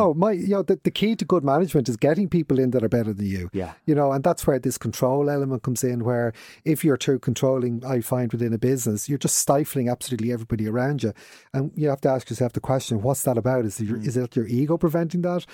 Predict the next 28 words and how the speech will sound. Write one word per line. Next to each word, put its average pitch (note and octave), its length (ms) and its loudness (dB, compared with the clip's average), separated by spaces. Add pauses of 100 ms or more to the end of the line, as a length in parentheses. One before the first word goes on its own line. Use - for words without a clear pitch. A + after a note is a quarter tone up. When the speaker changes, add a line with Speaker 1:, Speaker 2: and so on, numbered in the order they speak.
(200)
Speaker 2:
Yeah. F#2+ 80 -6
Speaker 1:
Is B2 140 2
it B2 140 -2
just - 180 -2
control C#3 440 2
issues? F3 420 0
Is A#2+ 140 0
it - 100 -2
fear? E3 480 2 (380)
What D#3+ 220 0
is D#3 140 0
it? A#2 180 -2 (220)
But - 200 2
the C#3+ 100 2
simple C#3+ 300 -2
reality C3 400 0
is, C3 280 0 (540)
I D#3 140 2
allow B2+ 540 2 (640)
people B2+ 320 2
to - 100 -8
take A2+ 220 0
ownership A#2 540 0 (220)
of A2+ 260 -2
their A2+ 320 -2 (180)
area A#2 240 0
of A2+ 100 -2
expertise. B2 680 -2